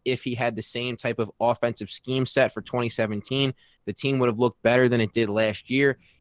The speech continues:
He has all the arm talent in the world. I think you could say, yes, he is a top ten-ish quarterback.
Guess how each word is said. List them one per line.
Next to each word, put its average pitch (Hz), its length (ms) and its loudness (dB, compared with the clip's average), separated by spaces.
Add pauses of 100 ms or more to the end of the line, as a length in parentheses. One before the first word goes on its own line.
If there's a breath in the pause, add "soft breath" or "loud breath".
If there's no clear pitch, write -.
He 117 120 -6
has 131 220 2
all 127 200 2
the 131 100 4
arm 120 240 0
talent 120 320 -4
in 110 120 -6
the 95 60 -4
world. 135 460 2 (680)
I 139 160 2
think 160 360 -4
you 127 120 0
could 131 200 -6
say, 120 420 0
yes, 117 540 -2
he 131 280 -8
is 123 280 -2
a 110 160 0
top 113 400 -2 (240)
ten-ish 120 640 -4
quarterback. 92 760 0